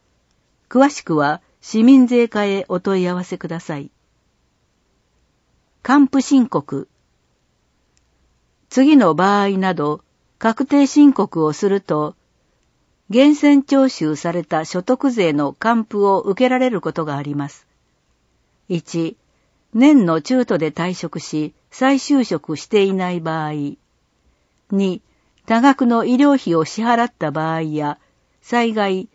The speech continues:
盗難などの損害を受けた場合。三、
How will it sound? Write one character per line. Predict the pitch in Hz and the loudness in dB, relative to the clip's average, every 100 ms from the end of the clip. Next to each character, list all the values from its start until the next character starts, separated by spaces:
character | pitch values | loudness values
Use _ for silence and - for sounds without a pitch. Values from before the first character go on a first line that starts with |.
| _ - | _ 0
盗 | 269 269 | 4 6
難 | 262 247 | 4 4
な | 247 240 | 2 0
ど | 160 | -2
の | 151 | -2
損 | 131 220 226 | -2 -2 -2
害 | 214 208 190 | -2 -2 0
を | 185 | -2
受 | - 247 | -2 -4
け | 185 | -6
た | 139 | -8
場 | 139 143 | -8 -10
合。 | 143 139 135 _ _ _ _ _ _ _ _ _ _ | -10 -10 -10 _ _ _ _ _ _ _ _ _ _
三、 | - 190 180 175 | -6 -4 -4 -6